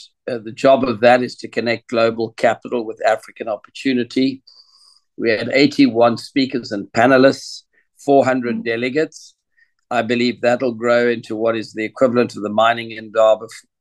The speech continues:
Speaker 1: but this one for the green economy. We launched, or I launched,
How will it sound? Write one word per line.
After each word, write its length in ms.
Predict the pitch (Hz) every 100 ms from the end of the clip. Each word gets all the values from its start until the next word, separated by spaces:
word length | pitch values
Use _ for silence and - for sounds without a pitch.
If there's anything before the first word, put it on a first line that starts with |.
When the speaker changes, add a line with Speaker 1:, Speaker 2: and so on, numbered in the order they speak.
| _
Speaker 1:
but 240 | 104 107 95
this 240 | 120 117
one 200 | 113 107
for 140 | - 101
the 80 |
green 260 | 98 107 98
economy. 560 | 95 107 110 123 156 - _ _ _ -
We 140 | 120
launched, 440 | 120 135 139 135 123
or 140 | 107
I 180 | 117 131
launched, 500 | 123 117 117 -